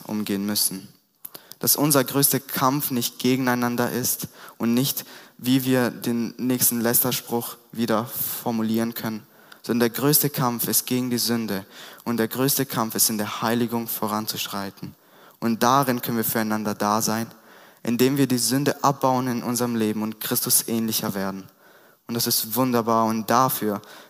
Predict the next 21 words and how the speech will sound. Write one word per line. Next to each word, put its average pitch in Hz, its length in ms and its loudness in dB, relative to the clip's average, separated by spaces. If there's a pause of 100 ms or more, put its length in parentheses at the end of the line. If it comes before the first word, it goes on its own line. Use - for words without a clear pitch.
(100)
liebe 110 200 2
Jugend, 107 480 -2 (1040)
möchte 127 400 2
ich 123 320 0
für 120 120 0
diesen 131 320 0
Bibelvers 127 480 2
einstehen 110 600 -2
und 107 120 -2
es 107 120 0
als 110 180 0
ein 110 140 -2
Gebot 120 480 0
sehen 110 440 2
und 104 200 -4
es 101 160 0
so - 160 0
auch 120 160 2
so 123 120 -2
predigen, 104 580 -4
weil 98 220 0